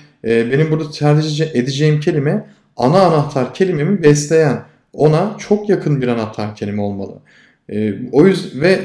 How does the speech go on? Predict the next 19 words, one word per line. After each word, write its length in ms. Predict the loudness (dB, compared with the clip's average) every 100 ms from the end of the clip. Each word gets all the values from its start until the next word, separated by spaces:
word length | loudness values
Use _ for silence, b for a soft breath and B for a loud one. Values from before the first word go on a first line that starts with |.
| 0
çok 380 | 0 0 -4
rekabetçi 580 | -4 2 2 4 0 -2
bir 80 | 0
anahtar 360 | 0 2 0 0
kelime 240 | -2 0
olmamalı. 540 | 4 4 4 0 -2
Yani 300 | -2 0 -2
bunu 220 | 0 0 0
bin 100 | -2
sekiz 260 | -4 -8
yüz 140 | -10 -6
seksen 360 | -6 -2 -2
sekiz 240 | -2 -8 -12
kişi 200 | -10 -2
arattırıyorsa 760 | 0 0 0 0 0 -4 -6 B B B
o 140 | 0 2
anahtar 420 | 4 2 -2 -2
kelimeyi 340 | -2 -2 -2
de 220 | -2 -4